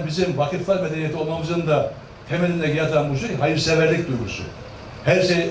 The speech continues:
Osmanlı zamanında, geçmiş tarihimizde her şey devlet tarafından yapılmadı. Milletimizin içinde hali vakti yerinde olanlar, müsait olanlar da bunları gerçekleştirdiler. Nitekim Kayseri'de bunun çok örneğini görüyoruz.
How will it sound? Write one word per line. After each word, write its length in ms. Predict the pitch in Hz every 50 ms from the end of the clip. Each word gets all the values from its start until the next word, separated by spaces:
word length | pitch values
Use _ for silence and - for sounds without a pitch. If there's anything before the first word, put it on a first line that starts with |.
| - 147
Osmanlı 400 | 151 135 - 156 165 170 156 143
zamanında, 680 | 143 147 147 143 139 139 139 135 135 135 - - - - - - - - -
geçmiş 360 | 143 147 139 - - 170 139 -
tarihimizde 580 | - 143 147 147 147 151 151 147 139 131 131
her 140 | 131 - 139
şey 140 | 143 135 135
devlet 180 | 143 147 147 147
tarafından 320 | 143 139 139 139 139 135
yapılmadı. 440 | 131 131 135 - 156 147 123 117 - - - - - - - - - - - - - - - - - - -
Milletimizin 580 | 127 151 160 165 170 180 185 185 185 185 170 147
içinde 280 | - 156 151 139 135
hali 340 | 123 117 143 156 156 160 160
vakti 240 | 160 151 156 147 143
yerinde 220 | 151 151 151 156
olanlar, 360 | 156 156 147 139 123 113 107 101 101
müsait 300 | 131 135 160 160 160 147
olanlar 400 | 139 131 120 117 120 123 131 135
da 100 | 175 185 185 - - - - 180
bunları 260 | 185 165 156 170 175
gerçekleştirdiler. 920 | 165 165 156 151 156 151 151 - 151 147 135 - 143 135 135 135 123 98 - - - - - - - - - - -
Nitekim 460 | 202 196 196 190 - - 175 175 170 - - - - - - -
Kayseri'de 420 | 170 190 202 202 - 180 170 160 160 151 151
bunun 120 | 180 190 175 196
çok 160 | 202 190 175
örneğini 340 | 175 170 170 165 165 165 151
görüyoruz. 440 | 135 127 117 110 101 95 90 87